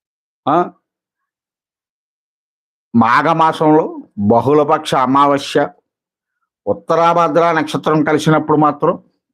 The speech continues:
వీళ్ళు చాలా జాగ్రత్తగా ఉండాలి. ఇది నేను మీకు చెప్పాలనుకున్న విషయాలు. అంటే భాగ్యదర్శిని, మేషాది ద్వాదశ రాశులు భాగ్యరక్ష-, భాగ్యదర్శిని అన్నది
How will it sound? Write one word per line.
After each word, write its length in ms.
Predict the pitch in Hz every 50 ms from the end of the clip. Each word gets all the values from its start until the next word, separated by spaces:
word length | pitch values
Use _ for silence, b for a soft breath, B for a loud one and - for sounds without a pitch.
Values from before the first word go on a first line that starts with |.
| _ -
వీళ్ళు 180 | 110 107 104 90 -
చాలా 240 | - 117 110 120 127 135
జాగ్రత్తగా 520 | 113 120 117 127 123 127 - - 143 127
ఉండాలి. 360 | 131 120 101 87 82 - - _ - _ _ _ _ _ _ _ _ _ _ _ _ _ _ _ _ _ _ _ _ _ _ _ _ _ _ _ _ _ _ _ _ _ _ _ _ _ _ _ _
ఇది 200 | - 113 95 123 - - - _ -
నేను 260 | 110 110 117 113 113 113 113 110 107 101 104 -
మీకు 280 | 107 107 95 - - 98 95 90 90 87 -
చెప్పాలనుకున్న 680 | _ - 123 123 120 151 139 139 135 131 127 127 123 117
విషయాలు. 400 | 107 95 - - - - - - _ _ _ _ _ _ -
అంటే 160 | 113 113 135 113 92
భాగ్యదర్శిని, 800 | 117 117 135 139 120 143 143 139 139 123 127 - - 92 - - - _ _ _ _ _ _ _ _ _ _ _ _ -
మేషాది 560 | 98 117 139 143 143 - 156 160 160 156 160 151
ద్వాదశ 400 | 117 135 139 147 139 147 143 143
రాశులు 400 | 156 139 139 139 139 - 143 151
భాగ్యరక్ష-, 680 | 160 127 127 127 131 127 135 139 127 131 123 - - - _ _
భాగ్యదర్శిని 720 | 110 113 131 131 127 123 135 123 135 135 127 127 - 127 131
అన్నది 280 | 131 135 143 143 180